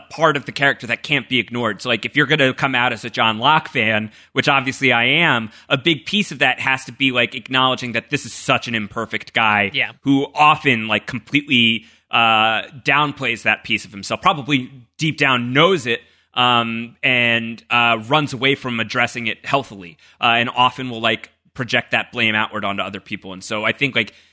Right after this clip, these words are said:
Speaker 1: he is punishing Charlie pretty harshly, but it's because, like, he's really furious with himself too.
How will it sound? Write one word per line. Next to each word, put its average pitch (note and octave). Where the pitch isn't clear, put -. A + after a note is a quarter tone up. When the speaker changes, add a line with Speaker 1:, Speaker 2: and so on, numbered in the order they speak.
Speaker 1:
he C3+
is A#2+
punishing A#2+
Charlie A#2+
pretty A2
harshly, A2+
but F#2+
it's F#2+
because, G2+
like, G2+
he's G#2
really A2
furious G#2
with F#2
himself F2+
too. F2+